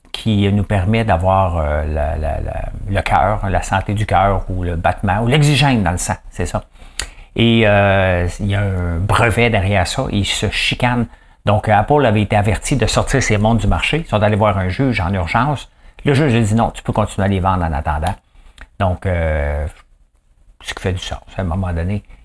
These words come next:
ils vont s'entendre sur le brevet, mais tu sais, euh, y, y a-tu un brevet ? Parce que l'affaire, c'est que si tu l'enlèves du marché, la concurrence va prendre la place.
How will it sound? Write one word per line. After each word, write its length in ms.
ils 80
vont 120
s'entendre 400
sur 120
le 60
brevet, 440
mais 200
tu 60
sais, 280
euh, 400
y, 280
y 80
a-tu 280
un 140
brevet ? 540
Parce 140
que 80
l'affaire, 420
c'est 180
que 100
si 220
tu 120
l'enlèves 300
du 80
marché, 380
la 140
concurrence 520
va 80
prendre 220
la 80
place. 340